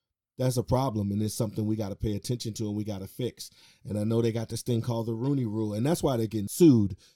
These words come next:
They have the Rooney Rule, which it says they have to at least interview people of color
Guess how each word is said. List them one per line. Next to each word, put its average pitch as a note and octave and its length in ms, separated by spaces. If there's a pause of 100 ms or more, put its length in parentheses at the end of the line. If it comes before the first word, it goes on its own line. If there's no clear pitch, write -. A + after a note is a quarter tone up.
(140)
They A#2+ 100
have C3 220
the A#2+ 100
Rooney D3+ 340
Rule, B2 500 (640)
which A#2+ 220
it A#2+ 80
says B2 360
they A#2 140
have C3+ 280
to B2 140
at A#2 60
least C3 320
interview C3 640 (720)
people B2 300
of A2 100
color A2+ 380